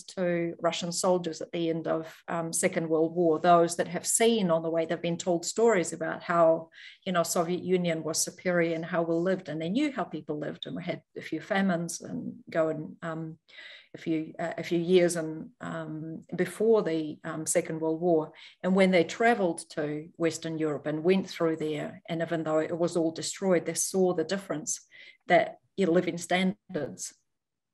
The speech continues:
and how, um, they could live a different life. And those people, when they went back to Russia, they were sent to concentration camps because they were too much of a threat psychologically to the others to say, "Well, there has to be a better way and there has to be a different system."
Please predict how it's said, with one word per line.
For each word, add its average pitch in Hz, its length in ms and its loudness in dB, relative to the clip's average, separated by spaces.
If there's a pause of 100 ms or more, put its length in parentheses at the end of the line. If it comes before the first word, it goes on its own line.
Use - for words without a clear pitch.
(220)
and 160 100 -6
how, 165 540 2
um, 165 300 -4
they 180 120 0
could 165 200 -2
live 160 160 -2
a - 40 -10
different - 380 -10
life. 160 300 -6
And 170 100 -2
those 180 160 2
people, 160 320 -4
when 160 140 -6
they 165 240 -10
went 170 180 -4
back 208 220 -2
to 170 100 -4
Russia, 165 320 -6
they 165 80 -6
were 165 80 -6
sent - 280 -6
to 156 60 -14
concentration 226 600 -6
camps 175 440 -8 (420)
because 185 340 4
they 185 140 6
were 170 120 4
too 254 280 -2
much 214 240 -2
of 156 80 -6
a 160 40 -8
threat - 380 -2
psychologically 165 840 -6
to 160 320 -4 (340)
the 185 140 4
others 185 320 4
to - 120 -10
say, 170 240 2
"Well, 160 140 0
there 170 140 -4
has 180 240 -4
to 180 100 -8
be 170 140 -6
a 160 40 -6
better 156 300 -6
way 160 300 -4
and 156 100 -6
there 160 80 -6
has 170 220 -6
to 165 80 -10
be 165 120 -6
a 156 40 -4
different 165 340 -10
system." 269 500 -8